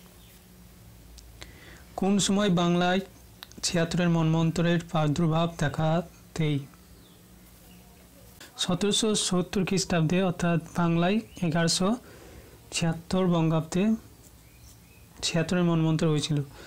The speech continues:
পরের প্রশ্ন, রেগুলেটিং অ্যাক্ট কত সালে প্রবর্তিত হয়? সতেরোশো তিয়াত্তর খ্রিস্টাব্দে রেগুলেটিং অ্যাক্ট প্রবর্তিত হয়।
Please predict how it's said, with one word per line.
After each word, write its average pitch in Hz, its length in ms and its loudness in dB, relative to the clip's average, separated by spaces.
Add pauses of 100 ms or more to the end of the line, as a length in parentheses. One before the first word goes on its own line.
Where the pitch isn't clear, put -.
(400)
পরের 175 160 2
প্রশ্ন, 185 340 2
রেগুলেটিং 185 680 2
অ্যাক্ট 180 420 -2
কত 170 240 -2
সালে 175 320 2
প্রবর্তিত 165 480 0
হয়? 147 180 2
সতেরোশো 190 680 0 (800)
তিয়াত্তর 175 380 0
খ্রিস্টাব্দে 175 540 0
রেগুলেটিং 170 540 2
অ্যাক্ট 165 400 -2 (120)
প্রবর্তিত 156 400 0
হয়। 143 200 0